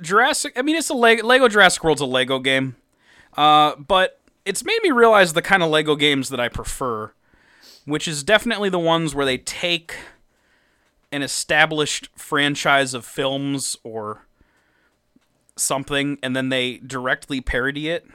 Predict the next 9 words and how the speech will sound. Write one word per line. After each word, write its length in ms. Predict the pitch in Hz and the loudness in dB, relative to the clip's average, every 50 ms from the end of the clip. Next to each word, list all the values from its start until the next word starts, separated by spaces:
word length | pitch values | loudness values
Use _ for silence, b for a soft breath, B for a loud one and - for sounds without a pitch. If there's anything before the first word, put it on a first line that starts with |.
| b b b b b b b b _ _ _ _ _ _ - | b b b b b b b b _ _ _ _ _ _ -6
as 260 | 143 151 156 151 143 | -4 -4 -4 -4 -6
the 100 | 151 147 | -8 -8
game. 440 | 135 147 151 160 170 190 202 208 - _ b b b b b b b b b b b b b _ | -4 -4 -4 -2 -4 -6 -8 -12 -14 _ b b b b b b b b b b b b b _
'Cause 440 | - - 170 170 170 160 147 - - | -2 0 2 2 2 0 -2 -6 -8
with 140 | 170 170 - | -10 -10 -8
Jurassic 460 | - 170 185 226 247 - - 202 - | -4 0 2 2 2 2 0 -4 -4
World, 260 | 175 175 165 165 156 147 | -2 0 0 0 0 -2
you 60 | 147 | -4
get 320 | 143 151 147 139 - _ | -2 0 0 0 -2 _